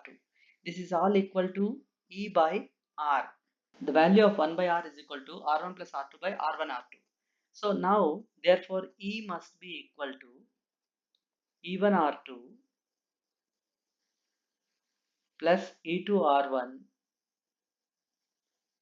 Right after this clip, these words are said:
by R one R two, and this R goes to that side, and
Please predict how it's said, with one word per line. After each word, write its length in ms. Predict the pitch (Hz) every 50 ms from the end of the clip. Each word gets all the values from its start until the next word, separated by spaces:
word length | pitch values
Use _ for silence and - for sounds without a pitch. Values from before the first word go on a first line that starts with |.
| _ _ _ _ _ _ _ _ _ _ _ _ -
by 400 | 131 147 160 175 190 214 262 269 - _ _ _ _ _ _ _ _ _ _ _ _
R 220 | 139 147 160 165
one 180 | 165 196 196 180
R 220 | 156 143 139 - -
two, 140 | - 123 120 120 131 _ _ _ _ _ _ _ _ _ _ _ _ _ _ _ _ _ _ _ _ _ _
and 160 | 143 143 135
this 220 | 143 196 202 202 -
R 240 | - 175 180 - 175
goes 240 | - 156 254 269 -
to 100 | - _ -
that 200 | 139 135 - -
side, 320 | - 139 123 131 135 135 _ _ _ _ _ _ _ _ _ - 151
and 260 | 165 170 185 190